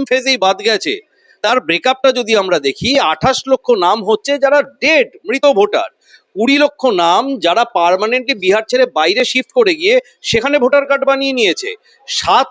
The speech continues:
লক্ষ নাম আছে যারা মাইগ্রেটেড, যারা এক জায়গায় আছে কিন্তু আর এক জায়গা তো বিহারেরই, অন্য জায়গায় তা-, যাদের ডুপ্লিকেট ভোটার কার্ড রয়েছে, আর এক লক্ষ ভোটার এরকম রয়েছে, ভুতুড়ে ভোটার, যাদের পাড়ায় গিয়ে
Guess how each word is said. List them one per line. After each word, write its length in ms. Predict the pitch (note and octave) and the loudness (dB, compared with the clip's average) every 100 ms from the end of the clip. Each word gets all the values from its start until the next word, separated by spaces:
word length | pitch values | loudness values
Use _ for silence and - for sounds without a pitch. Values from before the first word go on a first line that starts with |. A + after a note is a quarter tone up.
| C#4+ | 0
লক্ষ 280 | D4 - | 0 0
নাম 280 | C#4+ B3 D#4+ F#4 | 0 2 0 0
আছে 240 | D#3+ F#4 C4+ | 0 0 0
যারা 240 | G#3 G3+ C4 | 2 2 2
মাইগ্রেটেড, 760 | A3+ D#3 F3+ G3 D4 C#4 E3 E3 | 0 -2 -2 -2 -2 0 0 0
যারা 180 | E3+ G#3 | 0 0
এক 140 | F#3+ F3+ | 0 -2
জায়গায় 300 | A#3 A#3+ B3+ | -2 0 0
আছে 200 | B3 C4 | 0 -2
কিন্তু 200 | C#4 B3+ | -8 0
আর 140 | F3 G3 | 2 2
এক 120 | A#3 | 0
জায়গা 200 | A3 C#4 | -2 0
তো 120 | C#4 G#3 | 0 0
বিহারেরই, 540 | E3+ B3 D#4+ D4 A3 - _ - | 0 0 0 -2 -4 -10 _ -4
অন্য 280 | F3 A#3+ D4 | 0 2 2
জায়গায় 260 | D4 C4+ G#3+ | 2 2 0
তা-, 220 | F#3+ D#3+ | 0 0
যাদের 280 | E3+ G3 D4+ C#4+ _ - - | 0 2 2 0 _ -14 -6
ডুপ্লিকেট 420 | C4+ C#4+ D4 D4+ | -4 -2 -2 0
ভোটার 260 | B3+ B3+ C4 | 0 0 0
কার্ড 220 | B3 A3+ | 0 0
রয়েছে, 300 | G3+ F3 - G#2 - - | 2 0 0 -8 -12 -8
আর 120 | A#2 C3 | -8 -4
এক 260 | D3 G#3+ - | -2 -2 -4
লক্ষ 280 | B3+ C4+ - C#4 | -2 -2 0 0
ভোটার 360 | G#3 G#3+ C4 B3+ | 2 2 0 0
এরকম 460 | F3+ F3+ A#3 C#4 B3 | 0 0 2 0 2
রয়েছে, 340 | G#3 E3+ G3 C4+ | 2 2 0 0
ভুতুড়ে 460 | G3+ - - D#4+ | -2 -6 0 2
ভোটার, 340 | A3+ D#3 G#3 C4 B3+ _ _ - | 2 0 0 -2 -4 _ _ -6
যাদের 240 | E3 A#3 - | -2 0 0
পাড়ায় 380 | E3 E3+ G#3+ B3+ | 0 2 2 0
গিয়ে 400 | G3+ F#3 G#3 B3+ | -4 -4 2 2